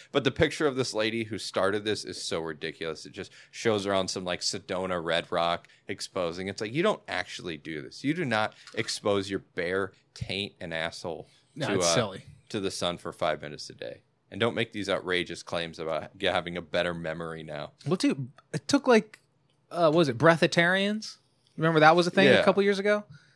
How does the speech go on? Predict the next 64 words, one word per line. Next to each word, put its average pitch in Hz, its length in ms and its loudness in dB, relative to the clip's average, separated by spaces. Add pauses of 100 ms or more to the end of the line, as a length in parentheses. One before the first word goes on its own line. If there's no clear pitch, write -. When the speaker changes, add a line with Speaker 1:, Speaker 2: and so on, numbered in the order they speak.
(320)
Speaker 2:
It's 147 120 0
like, 175 80 8
"Oh, 202 40 12
I'm 214 120 12
a 175 60 8
breatharian." 165 460 8
It's 143 100 0
like, 139 100 -6
"No, 208 80 0
you're 170 100 4
not." 120 260 4 (580)
It's 156 120 2
like, 147 220 4 (100)
"You 165 160 2
don't," 180 200 6
it's 143 180 -2
like, 170 160 0 (180)
"No, 277 140 8
I 170 120 12
know 208 220 10
'cause 156 220 6
you're 190 160 8
alive 170 420 12
right 107 200 6
now." 101 280 -10 (280)
Speaker 1:
Yeah, - 120 6
the 180 120 4
person 180 360 2
who 156 180 0
invented 117 460 0
it - 140 -6
died. 139 360 2 (180)
Speaker 2:
Um, 139 460 8
or 147 140 6
the, 139 140 6
what 143 120 4
was 135 200 2
the, 110 340 -2 (140)
the 135 100 -2
s-, - 440 -2
the 135 80 0
solar 160 440 4
one 170 320 -4
where 127 80 -6
people 135 240 -2
are 127 40 2
like, 120 160 2
"Oh, 147 60 10
I 139 80 10
get, 139 260 2 (240)
I 143 60 0
get 147 140 8
everything 147 240 8
I 127 80 8
need 127 220 4
just 123 140 0
from 127 100 -4
staring 123 340 2
at 117 100 -2
the 113 80 -2
sun." 104 320 -2
And 113 100 -12
you're 113 140 -8
like, 107 160 -8